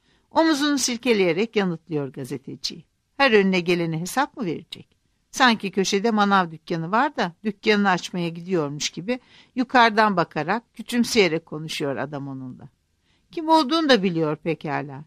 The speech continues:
Eskiden olsa böyle mi konuşurdu? Gazeteleri vermek için elini tezgaha bile uzatmıyor. "İster al, ister alma." der gibi. Bu sabah burnu daha da bir havada. Belki de onun bundan böyle gazetelerini başka yerden almaya karar verdiğini anlamıştır.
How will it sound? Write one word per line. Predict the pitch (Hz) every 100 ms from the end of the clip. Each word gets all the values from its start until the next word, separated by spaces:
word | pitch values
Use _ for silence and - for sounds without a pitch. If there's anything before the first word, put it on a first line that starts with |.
| _
Eskiden | 247 233 254 233 226
olsa | 226 214 196
böyle | 180 190 226
mi | 269
konuşurdu? | 330 302 - 208 170 160 - _ _ _ _
Gazeteleri | 220 214 247 240 220 214 196
vermek | 190 208 254 269
için | 240 185
elini | 196 208 220 208
tezgaha | 233 233 208 240 226
bile | 190 165
uzatmıyor. | 160 156 147 - 135 127 - _ -
"İster | 226 - 165 147
al, | - 226 294 320 240
ister | - 185 170
alma." | 156 175 - 151 _ -
der | 151 139
gibi. | - - _ _ _ - _ -
Bu | 359
sabah | 269 196 247 294 -
burnu | 254 233 220
daha | 220 202
da | 165
bir | 151 151
havada. | 151 143 - 156 _ _ _ _ -
Belki | 370 - 185
de | 170 240
onun | - 202 180 240 269
bundan | 233 226 247 220
böyle | 175 170
gazetelerini | 185 220 202 208 196 180 175 185
başka | 202 - 202
yerden | 185 175 175
almaya | 170 175 175 170
karar | 190 175 165 160
verdiğini | 147 151 214 285
anlamıştır. | 277 226 170 156 - - -